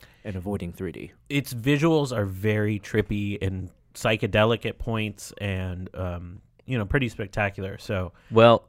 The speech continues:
Speaker 2: I do wonder about going to re-see it in three D.
Speaker 3: recreational marijuana is now legal in California. So
Speaker 2: Not
Speaker 3: but
Speaker 2: till next year.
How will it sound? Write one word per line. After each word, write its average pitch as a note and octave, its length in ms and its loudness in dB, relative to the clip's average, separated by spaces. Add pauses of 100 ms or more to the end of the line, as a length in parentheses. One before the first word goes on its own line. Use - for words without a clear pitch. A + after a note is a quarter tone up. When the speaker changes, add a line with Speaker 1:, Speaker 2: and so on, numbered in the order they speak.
Speaker 2:
I A#2+ 100 2
do C3+ 240 2
wonder C3+ 240 2
about G#2 240 2
going G2+ 240 -2
to G2 60 -4
re-see F#2+ 340 -6
it F#2 100 -8
in F2+ 120 -14
three A#1 180 -16
D. - 200 -18 (640)
Speaker 3:
recreational G#2+ 600 6
marijuana F2+ 580 0
is F#2 240 0
now F2 200 0
legal E2+ 440 -4
in E2 100 -8
California. C2+ 540 -8 (280)
So D2 360 -6
Speaker 2:
Not B2 160 0
Speaker 3:
but C3 120 2
Speaker 2:
till C#3 160 0
next - 380 -2
year. G2+ 260 0